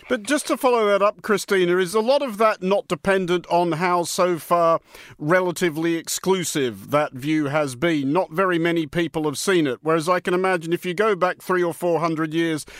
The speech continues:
I'm sure seeing the Great Pyramid and the Sphinx was an incredibly awe-inspiring, humbling experience. It's now perhaps less so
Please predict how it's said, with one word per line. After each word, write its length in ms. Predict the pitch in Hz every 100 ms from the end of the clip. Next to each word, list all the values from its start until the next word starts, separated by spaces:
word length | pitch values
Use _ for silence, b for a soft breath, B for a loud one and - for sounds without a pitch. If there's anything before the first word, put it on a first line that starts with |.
| B -
I'm 180 | 175
sure 320 | 156 190 180 170
seeing 360 | - 175 165
the 80 | 160
Great 320 | 156 170 151
Pyramid 540 | 180 170 165 160 160 147
and 140 | 156
the 80 | 156
Sphinx 480 | - - 190 143 -
was 180 | 147 139
an 100 | 151
incredibly 640 | 147 - 156 151 151 143 B B -
awe-inspiring, 1000 | 170 170 160 151 - 165 160 156 151 139
humbling 440 | 170 156 156 147
experience. 760 | 147 - 175 165 160 156 135 - B B
It's 240 | 165 -
now 220 | 180 180
perhaps 480 | 165 165 175 156 -
less 200 | 175 175
so 380 | - 170 160 151